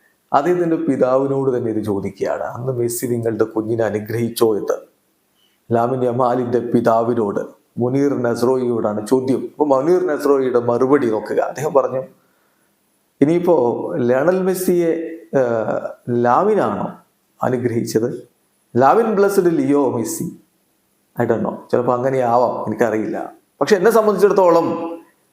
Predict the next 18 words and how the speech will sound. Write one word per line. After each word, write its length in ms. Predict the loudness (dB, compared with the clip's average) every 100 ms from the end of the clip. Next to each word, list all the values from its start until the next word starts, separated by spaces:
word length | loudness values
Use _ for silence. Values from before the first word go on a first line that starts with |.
| _ -2
എൻ്റെ 340 | 0 4 4 6
മകനാണ് 420 | 4 4 2 0 -4 -2
എല്ലാറ്റിലും 420 | -2 -4 -4 -4 -4
ബെസ്റ്റ്. 300 | -6 -8 -12 _ _ _ _ _ _ 0
ഇത് 80 | 2
അദ്ദേഹം 240 | 2 2 0 0
പറയുന്നത് 380 | 2 2 0 0 -2
മൊണ്ടോ 220 | 0 0 2
ഡിപ്പോർട്ടിവോയോടാണ്. 960 | 0 0 -2 -2 -2 -2 -2 -2 0 -2 -4 -10 -20 -20 -20 -20 -12 -2
ആ, 20 | -2 0 -2 -2 -4 -8 -4
അതിപ്പം 300 | 0 2 0 -2 -8 -14 _ _ _ -20 -8 -2
പലരും 260 | -2 -2 -2
തെളിവ് 220 | 0 2 0
ചോദിച്ചു 220 | 0 0
വരുമല്ലോ, 300 | 0 0 -2
അതുകൊണ്ട് 240 | -2 0 0
പറയുകയാണ്. 520 | 0 0 -2 -2 -2 -6
ഇ 20 | -2